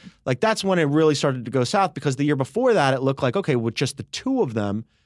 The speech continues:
that could be, like, a thing, right? And then since then, Eric Bledsoe has been alternately misused. He was hurt for a second. Last year, he's healthy and then a healthy scratch at the end of the season. If I'm him, I'm really pissed, 'cause he is hyper-talented.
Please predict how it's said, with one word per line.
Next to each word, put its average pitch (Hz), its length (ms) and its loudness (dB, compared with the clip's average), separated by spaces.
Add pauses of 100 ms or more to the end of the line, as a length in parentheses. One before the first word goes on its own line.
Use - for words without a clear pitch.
(100)
that 139 120 0
could 139 140 -2
be, 139 140 2
like, 143 160 0
a 180 40 -2
thing, 196 300 0
right? 131 220 2
And 180 100 0
then 175 120 0
since 220 280 -4
then, 180 240 -2
Eric 156 300 -2
Bledsoe 143 400 0
has 123 280 -2
been 110 380 -2
alternately 131 640 -4
misused. 127 840 0
He 107 60 -6
was 95 140 -6
hurt 156 260 -2
for - 160 -6
a 135 60 -2
second. 123 460 -4 (240)
Last 165 240 0
year, 165 100 2
he's 135 140 0
healthy 143 240 0
and 127 100 0
then 120 120 0
a 107 120 -4
healthy 127 260 -2
scratch 139 460 -4
at 110 80 -14
the 123 80 -4
end 127 100 -2
of 120 60 -4
the 110 40 -8
season. 131 280 -4
If 123 100 -10
I'm 247 140 -4
him, 202 180 0
I'm 117 220 0
really 147 220 2
pissed, - 240 -6
'cause 123 100 -6
he 226 100 -6
is 214 140 -4 (360)
hyper-talented. 156 1000 -2